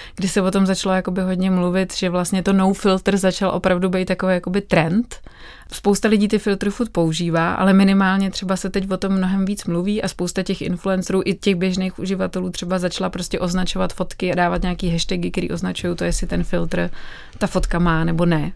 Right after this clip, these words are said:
protože prostě mají pocit, že jinak to právě třeba není autentický. A já teď jakoby začínám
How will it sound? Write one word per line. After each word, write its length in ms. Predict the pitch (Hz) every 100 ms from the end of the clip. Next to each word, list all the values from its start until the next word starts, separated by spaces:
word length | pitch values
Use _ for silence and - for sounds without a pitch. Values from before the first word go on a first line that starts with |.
| -
protože 320 | - 175 170 175
prostě 300 | 175 - 175
mají 160 | 170
pocit, 360 | 165 165 175 165
že 340 | 160 165 165 165
jinak 280 | 175 175 - -
to 100 | 180
právě 340 | 185 170 170
třeba 260 | - 165 175
není 400 | 165 147 - - -
autentický. 840 | 156 151 151 151 165 - - - - - - - -
A 40 | 180 -
já 140 | 190
teď 180 | 180 196
jakoby 260 | 190 202 196
začínám 600 | 185 180 202 208 202